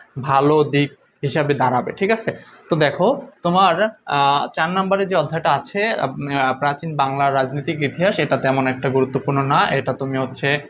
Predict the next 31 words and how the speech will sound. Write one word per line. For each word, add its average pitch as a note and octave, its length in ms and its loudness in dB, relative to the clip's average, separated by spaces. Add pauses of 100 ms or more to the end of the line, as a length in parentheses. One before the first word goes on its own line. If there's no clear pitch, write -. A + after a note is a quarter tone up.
(320)
স্কিপ - 300 -2
করতে D3 240 0
পারো। D3 420 2 (260)
আহ, C#3 240 0
তবে, A3+ 400 2
আহ, C#3 240 2 (100)
ক F3 280 2
খ D#3+ 200 0
এর D#3+ 160 2
জন্য D3+ 300 -6
পড়তে D3+ 260 -2
পারো, D#3 280 2 (400)
যদি D3 280 4
তুমি D3+ 420 2
মানে C3+ 320 0
মনে D#3 280 4
করো D3+ 200 2
যে C3+ 80 -2
না, C3 120 0
আমি C3 220 0
একটু D#3 340 0 (120)
ভালো C#3 200 0
প্রিপারেশন B2+ 500 0
নিতে C3+ 220 0
চাই। D#4+ 200 2
নৈবিত্তিক G3+ 680 0
কিন্তু D3+ 200 2
অবশ্যই C3+ 360 0
পড়তে C3 300 -2
হবে D#3 300 2
এটার। - 420 0